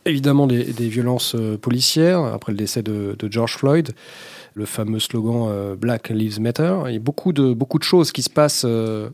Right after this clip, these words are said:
aux États-Unis. Et la N B A, pour le coup, en tout cas, les joueurs, euh, de la N B A sont, euh,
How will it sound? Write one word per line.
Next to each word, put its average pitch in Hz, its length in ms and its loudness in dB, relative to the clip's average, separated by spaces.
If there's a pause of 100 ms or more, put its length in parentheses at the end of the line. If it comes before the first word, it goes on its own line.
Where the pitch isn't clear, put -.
aux 135 80 -2
États-Unis. 127 600 -2 (600)
Et 117 140 0
la 113 120 0
N 123 120 4
B 120 40 -2 (100)
A, 180 100 4 (240)
pour 139 140 2
le 139 60 2
coup, 185 120 4
en 156 60 4
tout - 80 -4
cas, 143 160 4
les 131 100 4
joueurs, 135 560 4
euh, 104 800 -2 (140)
de 113 160 -4
la 110 100 0
N 113 140 0
B 113 180 -2
A 156 40 2
sont, 135 460 0
euh, 98 300 -2